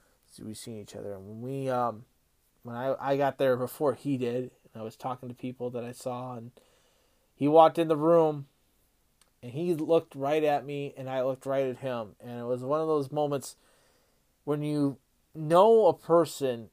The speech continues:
you know, so well, they look at each other,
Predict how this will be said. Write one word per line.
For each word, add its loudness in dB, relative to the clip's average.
you -8
know, 4
so 6
well, 8
they 0
look 0
at 6
each -4
other, -2